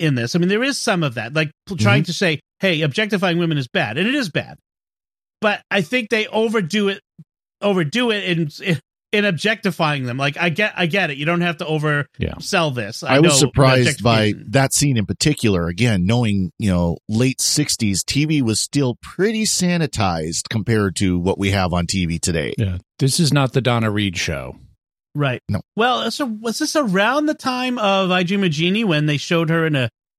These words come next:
Speaker 1: her, her bare midriff and that caused the
Speaker 3: Oh,
Speaker 1: scandal?
Speaker 3: well, that was, yeah, she was not allowed to show her belly button. Uh, Barbara Eden was not.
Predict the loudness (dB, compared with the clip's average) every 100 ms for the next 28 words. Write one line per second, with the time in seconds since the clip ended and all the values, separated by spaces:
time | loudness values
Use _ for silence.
0 | -2 0 0 0 0 2 2 2 0 0
1 | 0 -2 -2 -4 -4 -2 2 4 4 4
2 | 2 0 2 0 0 2 2 0 0 2
3 | 2 2 0 0 0 0 0 0 0 2
4 | 0 0 0 0 -2 -4 -2 0 0 0
5 | 0 0 -4 -4 -18 -18 -4 0 2 2
6 | -2 -8 -12 -2 0 0 0 0 0 -2
7 | -6 -10 -12